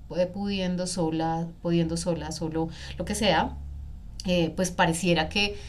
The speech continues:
el síntoma es lo evidente para pedir ayuda, pero recordemos algo, el síntoma es la expresión máxima de un cuerpo físico y emocional en sufrimiento.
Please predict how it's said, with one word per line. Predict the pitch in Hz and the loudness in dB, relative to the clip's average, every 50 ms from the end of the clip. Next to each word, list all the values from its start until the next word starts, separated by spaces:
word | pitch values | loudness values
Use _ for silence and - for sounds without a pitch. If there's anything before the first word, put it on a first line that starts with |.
| - - - - - - | -10 -10 -10 -10 -10 -6
el | 190 190 180 170 | -2 -2 -2 2
síntoma | - 226 214 202 190 165 185 180 185 185 | 6 6 6 8 8 6 6 6 6 4
es | 180 190 | 4 2
lo | 202 | 2
evidente | 202 220 220 208 180 165 165 170 165 | 2 4 4 6 6 4 4 4 2
para | - 180 185 185 - | 2 0 0 2 2
pedir | 220 202 185 170 143 | 2 2 2 2 0
ayuda, | 143 165 226 277 247 185 - - | 2 2 4 4 6 4 4 2
pero | - 185 185 | 2 2 2
recordemos | 180 180 175 175 175 175 165 151 156 165 - | 2 2 2 2 2 4 2 2 0 0 2
algo, | 254 247 - 170 156 - - - | 4 4 4 4 0 -2 -4 -6
el | 185 175 170 | -4 -2 0
síntoma | - 185 170 170 180 175 202 | 2 2 2 2 2 2 0
es | 214 226 | 0 0
la | 262 | -2
expresión | 254 - - - - 220 208 - 190 170 156 165 | -2 -4 -6 -6 -4 -4 -2 0 0 2 4 4
máxima | 175 196 202 202 - - - 254 262 277 330 349 - - - - - - - | 4 4 4 4 2 0 0 0 0 0 0 -2 -4 -8 -10 -10 -10 -6 -2
de | 170 170 185 | 2 4 4
un | 170 170 170 170 | 6 6 4 4
cuerpo | - 233 220 214 214 214 - 233 | 4 4 4 4 2 -2 -4 -6
físico | 220 - 262 226 - 254 240 - 277 | -4 -2 -2 0 0 -2 -2 0 0
y | 269 | 2
emocional | 262 240 214 175 175 170 160 147 143 | 2 2 2 0 0 0 0 0 -2
en | 147 147 | -4 -4
sufrimiento. | 147 240 220 - 180 160 147 170 247 285 254 208 - - - - | -4 -4 -4 -4 -4 -2 0 2 2 4 4 2 0 -4 -8 -12